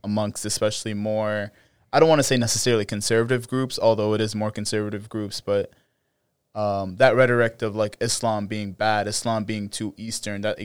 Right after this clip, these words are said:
that, that definitely still exists, but I don't think it's too prominent here where, like, we live.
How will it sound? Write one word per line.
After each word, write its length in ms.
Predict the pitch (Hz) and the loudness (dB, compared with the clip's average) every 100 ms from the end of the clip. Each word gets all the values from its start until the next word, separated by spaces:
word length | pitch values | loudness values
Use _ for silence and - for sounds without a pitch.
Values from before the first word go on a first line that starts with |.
| 101 - | -12 -6
that, 220 | 101 82 | -6 2
that 140 | 123 | 4
definitely 320 | 123 123 117 | 6 4 0
still 220 | 104 113 104 | -4 -2 -2
exists, 340 | 95 104 - | -4 -6 -2
but 80 | 107 | 0
I 80 | 113 | 0
don't 120 | 113 | -2
think 140 | 113 | -4
it's 140 | 101 - | -6 -10
too 140 | 107 | -18
prominent 420 | - 104 101 92 | -8 -6 -6 -8
here 260 | 101 101 95 | -8 -8 -6
where, 160 | 92 | -8
like, 240 | 90 - - | -10 -14 -18
we 140 | 101 | -16
live. 260 | 92 90 | -14 -14